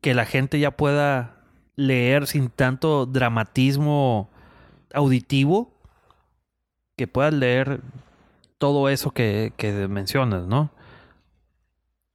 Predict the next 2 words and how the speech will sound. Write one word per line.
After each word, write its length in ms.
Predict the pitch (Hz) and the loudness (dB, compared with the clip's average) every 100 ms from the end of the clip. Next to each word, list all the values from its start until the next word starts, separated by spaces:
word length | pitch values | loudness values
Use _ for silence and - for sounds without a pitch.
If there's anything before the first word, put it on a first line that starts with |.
| - - _ _ | -20 -20 _ _
Y, 460 | 175 196 175 190 208 _ _ _ _ - - _ _ _ _ _ | -2 2 2 0 -2 _ _ _ _ -18 -18 _ _ _ _ _
pues, 260 | - 147 139 | -2 -2 -2